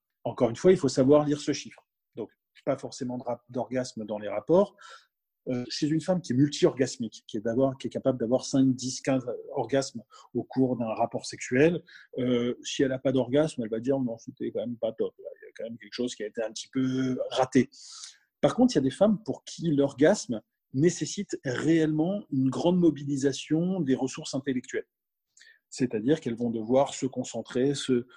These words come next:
se monopoliser le cerveau. Et donc, ok, elles veulent bien avoir un rapport sexuel avec leur mec, elles veulent bien passer un bon moment, elles veulent bien s'amuser,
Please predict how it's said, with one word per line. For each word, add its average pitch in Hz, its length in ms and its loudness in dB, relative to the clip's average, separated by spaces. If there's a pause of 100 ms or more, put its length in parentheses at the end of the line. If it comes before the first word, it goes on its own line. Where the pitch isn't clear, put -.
(140)
se - 140 2
monopoliser 139 640 6
le 135 40 0
cerveau. 113 340 -6
Et 165 100 6
donc, 147 160 -2 (360)
ok, 233 200 4
elles 196 340 2
veulent 165 140 -2
bien 180 160 -2
avoir 151 240 -4
un 143 40 -4
rapport 131 300 -10
sexuel 135 340 -2
avec 113 240 -4
leur 104 140 -4
mec, 180 260 0
elles 214 120 2
veulent 156 140 0
bien 160 180 0
passer 139 260 -4
un 135 80 2
bon 123 140 0
moment, 120 340 -2
elles 208 80 0
veulent 170 140 0
bien 165 180 -10
s'amuser, 135 600 -2